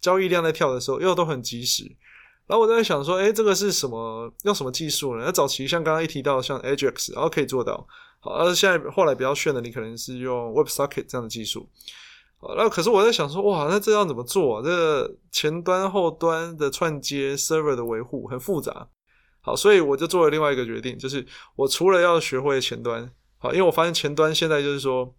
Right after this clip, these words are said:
它有点概念，就是它设计出来那一刻就已经告诉你，哎，我的网页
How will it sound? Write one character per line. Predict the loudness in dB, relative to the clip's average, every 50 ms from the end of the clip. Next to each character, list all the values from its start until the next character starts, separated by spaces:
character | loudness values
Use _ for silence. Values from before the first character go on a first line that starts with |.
| _ _ _
它 | -2 0 2
有 | 2 2
点 | 0 -2 -2
概 | 0 0 0 0
念， | -2 -4
就 | -4 -4 -6
是 | -4 -6 -8 -10 -12 _ _ _ _ _ _ _ _
它 | -4 -2 2
设 | 4 4 2
计 | 2 0
出 | 0 2 2
来 | 2 2
那 | 0 -2 -2
一 | -4
刻 | -6 -6 -6 -6 -6 -12 _ _ _
就 | -2 0 0
已 | 0
经 | 0 -2
告 | -2 -2 -2
诉 | 0 -2 -4
你， | -6 -8 -12 -8 -2
哎， | 2 2 2 2 2
我 | 0 -2 0
的 | 2 2
网 | 2 2 0 -2
页 | -2 0 0 0 0 -2